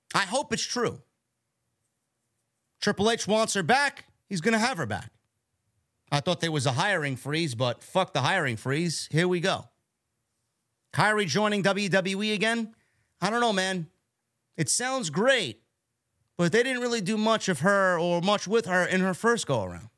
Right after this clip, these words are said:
They, they, they, they, they took her for granted. Another one they took for granted and let her go, just walk, you know? So we'll see what happens, man. That's a great starting five there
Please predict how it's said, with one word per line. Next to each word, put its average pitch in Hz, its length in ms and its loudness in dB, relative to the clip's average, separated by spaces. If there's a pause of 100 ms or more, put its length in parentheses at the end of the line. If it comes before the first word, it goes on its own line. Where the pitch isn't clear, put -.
(380)
They, 180 200 2
they, 170 220 -2
they, 180 240 0
they, 190 160 -2
they 185 140 -2
took 220 200 -2
her 208 80 0
for 196 140 -2
granted. 170 380 0
Another 202 220 0
one 185 140 0
they 180 80 2
took 170 220 -2
for 165 100 -4
granted 123 420 -2
and 127 140 0
let 165 140 0
her 151 120 0
go, 147 240 2
just 123 200 -8
walk, 113 340 -10 (560)
you 113 80 2
know? 127 220 0 (880)
So 180 180 2
we'll 208 200 -2
see 233 160 -4
what 220 120 2
happens, 196 380 0
man. 196 180 2
That's 196 160 0
a 202 60 -2
great 214 240 2
starting 214 340 0
five 214 360 -2
there 180 260 0